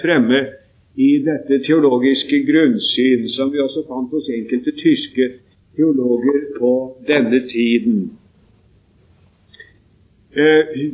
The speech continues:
er det noen spørsmål? Får De tak i dette, på dette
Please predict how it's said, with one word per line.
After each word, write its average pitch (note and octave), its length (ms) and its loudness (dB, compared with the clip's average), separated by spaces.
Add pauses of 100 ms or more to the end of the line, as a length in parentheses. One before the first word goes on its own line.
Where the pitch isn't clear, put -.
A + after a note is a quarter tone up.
(300)
er D#3 120 4
det E3 80 2
noen G#3 160 6
spørsmål? D#3 680 2
Får F3 100 2
De G3+ 100 4
tak D#3 420 0
i F#3+ 80 6
dette, E3 380 2 (1300)
på D#3 100 -4
dette D#3 440 0